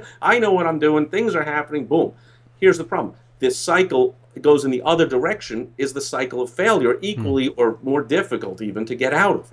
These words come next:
Speaker 1: And this
Speaker 2: Hmm.
Speaker 1: is where if you don't take action, then you don't get any results, and then you have a negative attitude, which causes you to not take any more action and not get any more results and have even a worse attitude, and you get in this downward spiral. And to get out of that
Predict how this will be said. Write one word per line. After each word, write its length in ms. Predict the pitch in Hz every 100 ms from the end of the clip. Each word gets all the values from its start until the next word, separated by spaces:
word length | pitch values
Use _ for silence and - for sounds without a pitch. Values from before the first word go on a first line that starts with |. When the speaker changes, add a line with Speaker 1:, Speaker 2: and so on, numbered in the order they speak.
| -
Speaker 1:
And 140 | 131
this 100 | -
Speaker 2:
Hmm. 40 | -
Speaker 1:
is 60 |
where 180 | 143 -
if 80 | -
you 60 | 117
don't 320 | 131 233 285
take 200 | 143 113
action, 360 | 101 - - - _ _ _ _ _ _ - - - -
then 240 | 156 220
you 140 | 196 165
don't 300 | - 185 254
get 120 | 277
any 180 | 214 131
results, 640 | 113 98 107 123 - - _ -
and 140 | 175
then 140 | 196 196
you 160 | 185
have 160 | 185 190
a 80 | 190
negative 560 | 196 247 302 214 98
attitude, 500 | 95 87 90 - 131
which 180 | 185 185
causes 220 | 175 170
you 80 | 185
to 100 | 185
not 360 | 180 185 196 185
take 220 | 185 185
any 160 | 185
more 280 | 185 220 262
action 340 | 147 135 - 170
and 120 | 156
not 200 | 170 175
get 120 | 156
any 180 | 160 165
more 220 | 185 247
results 440 | 170 123 127 170 - - -
and 120 | 151
have 200 | 160 165
even 160 | 175 170
a 80 |
worse 360 | 170 208 240 233
attitude, 380 | 139 131 139 151
and 80 | 151
you 60 |
get 140 | 151 156
in 100 | 151
this 120 | 147
downward 500 | - 147 208 190 139
spiral. 440 | - 113 113 147
And 180 | 117 120 - - _ _
to 120 | 127
get 260 | - 165 165
out 280 | 180 285 254
of 160 | - -
that 360 | - 170 -